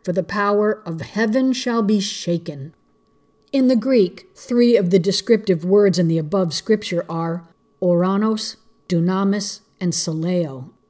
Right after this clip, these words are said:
meaning to be set off balance using uranium and dynamite. Basically, something as devastating as a nuclear weapon.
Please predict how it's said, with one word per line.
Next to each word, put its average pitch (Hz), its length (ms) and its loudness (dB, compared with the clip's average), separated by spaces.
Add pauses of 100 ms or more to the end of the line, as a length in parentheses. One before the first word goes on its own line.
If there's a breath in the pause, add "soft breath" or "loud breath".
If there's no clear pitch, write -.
(120)
meaning 226 400 4
to 202 120 -4
be 196 460 0 (120)
set 262 360 -4
off 240 320 -4
balance 233 560 -2
using 208 500 4
uranium 170 920 0
and 180 380 -2
dynamite. 180 640 -6 (600)
Basically, 190 640 -2 (120)
something 202 640 -2
as 175 180 -4
devastating 165 680 -4
as 165 160 -6
a 156 60 -2
nuclear 156 480 -4
weapon. 156 520 -8